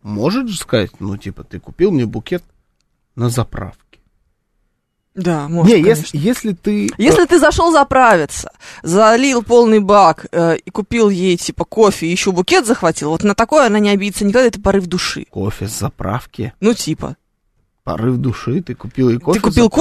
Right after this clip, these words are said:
Speaker 2: кофе и захватил букет.
Speaker 1: Это какой-то самый низкий уровень эмпатии у мужчины, который
Speaker 2: Да.
Speaker 1: я еще в жизни с-, видел.
Speaker 2: Но вот, вот, вот если он так вот выглядит, то ты думаешь, «Господи, какой бессмысленный человек», но все равно он, как бы, он попытался.
Speaker 1: Но от этого многое зависит. То есть, если ты по жизни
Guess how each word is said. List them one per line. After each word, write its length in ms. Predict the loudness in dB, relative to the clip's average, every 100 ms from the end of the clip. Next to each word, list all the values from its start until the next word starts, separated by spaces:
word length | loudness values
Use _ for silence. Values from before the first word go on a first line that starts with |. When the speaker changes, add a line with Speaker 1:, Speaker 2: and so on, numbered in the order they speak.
| 2
Speaker 2:
кофе 120 | 2
и 20 |
захватил 400 | 0 0 -2 -2
букет. 380 | -4 -6 -12 -16 _ _ -12
Speaker 1:
Это 140 | -4
какой-то 340 | 0 2 0 -2
самый 380 | -2 0 2
низкий 440 | 2 0 -2 -6 -4
уровень 320 | 0 2 2
эмпатии 400 | 0 0 -4 -4
у 80 | -4
мужчины, 380 | -4 -6 -8 -8
который 160 | -4 2
Speaker 2:
Да. 140 | 4 4
Speaker 1:
я 40 |
еще 100 | 2
в 80 | 0
жизни 400 | 0 0 -2 -6
с-, 120 | -8
видел. 400 | -8 -8 -8 -2 4
Speaker 2:
Но 160 | 4
вот, 180 | 4 0
вот, 160 | -2 -4
вот 200 | -2 -2
если 200 | 0 2
он 200 | 2 2
так 200 | 0 -2
вот 140 | -6
выглядит, 380 | 0 2 2 0
то 100 | -4
ты 140 | -2
думаешь, 300 | 2 2 2
«Господи, 380 | 2 -2 -2 -8 -10 -16 -18
какой 160 | -12 -6
бессмысленный 580 | -4 0 0 0 0 -2
человек», 400 | 0 2 2 0
но 80 | -2
все 180 | 2
равно 300 | 2 4 4
он, 200 | 6 4 0
как 220 | -4 0
бы, 120 | 4
он 120 | 4
попытался. 640 | 2 -4 -2 0 0 -2 -8
Speaker 1:
Но 80 | 0
от 80 | 2
этого 200 | 2 2
многое 380 | 2 2 2 0
зависит. 500 | 0 -4 -6 -12 -20 _
То 60 |
есть, 180 | -6 -6 -2
если 340 | 2 2 2
ты 140 | -2 0
по 120 | 0
жизни 520 | 2 0 -2 -6 -10